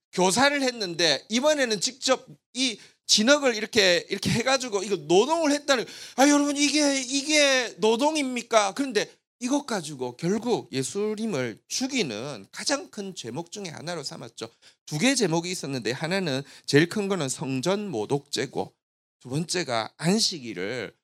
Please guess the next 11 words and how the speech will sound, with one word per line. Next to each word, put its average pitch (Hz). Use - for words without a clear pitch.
범했다는 135
이유로 110
예수님 127
죽이는데, 117
이 226
논리로 135
지금 -
이야기를 120
하고 147
있는 156
것입니다. -